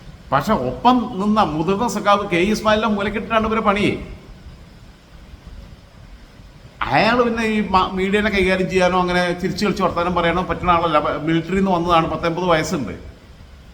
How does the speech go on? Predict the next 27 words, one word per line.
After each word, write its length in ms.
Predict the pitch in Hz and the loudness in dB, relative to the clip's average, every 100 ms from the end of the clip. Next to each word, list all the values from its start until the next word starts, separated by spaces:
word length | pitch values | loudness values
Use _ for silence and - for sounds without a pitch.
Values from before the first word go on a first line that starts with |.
| - - - - - - - - - - - - - - - - - - - - - - - - - - - | -20 -20 -20 -20 -20 -20 -20 -20 -20 -20 -20 -20 -20 -20 -20 -20 -20 -20 -20 -20 -20 -20 -20 -20 -20 -16 2
ബോഡി 220 | 175 196 | 4 6
ലാംഗ്വേജ് 680 | 208 196 196 190 170 185 180 | 4 2 2 0 2 0 0
നമ്മൾ 220 | 175 185 | -2 0
കരുതി 240 | 185 160 180 | -2 -2 0
ഇയാൾ 180 | 175 | 0
ഫ്ലെക്സിബിൾ 420 | 185 165 - 185 185 | -2 -6 -6 -2 0
അല്ലാന്ന് 240 | 175 165 | 2 0
തോന്നുന്നു. 240 | 156 135 | -2 0
ആ 120 | 127 131 | 0 0
സാധു 300 | 143 165 208 | 2 2 2
മനുഷ്യനായിട്ട് 420 | 202 - 190 180 | -2 -2 -2 -2
എനിക്ക് 180 | 143 190 | -2 0
തോന്നിയിട്ടില്ല. 420 | 160 120 - - - 131 | 0 -2 -6 -12 -6 0
നല്ല 220 | 143 208 | 2 2
കമ്മ്യൂണിസ്റ്റുകാരനാ. 640 | 170 190 208 208 190 160 | 0 -2 -2 0 2 0
കമ്മ്യൂണിസ്റ്റ് 420 | 107 127 160 175 190 | -2 -4 -6 -4 -4
ബോധമുള്ള 720 | 185 185 180 202 214 - - | -4 -4 0 0 0 -8 -6
എല്ലാ 300 | 127 151 196 | -2 4 4
സഖാക്കളും 400 | 214 214 220 214 | 4 2 2 2
അയാളുടെ 200 | 220 214 | 0 2
കൂടെ 140 | 214 202 | 0 0
നിൽക്കുന്നത്. 540 | 190 143 113 95 123 | -2 -2 -4 -6 -2
എ 80 | 170 | -2
പി 120 | 226 | 0
അഹമ്മദ് 260 | 226 214 220 | -2 0 0
മാഷ് 180 | 214 208 | 0 0
എന്താ 340 | 180 160 | 0 -2